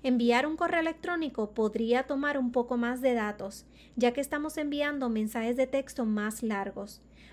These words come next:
Aquí los vemos representados por cuatro puntos. Luego, digamos que nos gustaría publicar una foto en las redes sociales.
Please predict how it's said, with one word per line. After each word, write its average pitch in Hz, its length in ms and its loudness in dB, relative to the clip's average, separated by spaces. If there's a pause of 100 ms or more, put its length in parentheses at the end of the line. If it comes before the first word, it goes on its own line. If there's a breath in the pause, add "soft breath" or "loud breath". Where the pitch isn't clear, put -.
Aquí 233 240 0
los 233 180 0
vemos 254 320 2
representados 294 840 -2
por 214 200 -6
cuatro 214 380 -6
puntos. - 580 -12 (1600 loud breath)
Luego, 285 540 6 (280)
digamos 349 460 0
que 415 100 -6
nos 392 160 -6
gustaría 339 540 -4
publicar 302 640 -2 (160)
una 262 240 -2
foto 311 280 -4
en 233 80 0
las 220 200 -4
redes 208 180 -4
sociales. 214 640 -8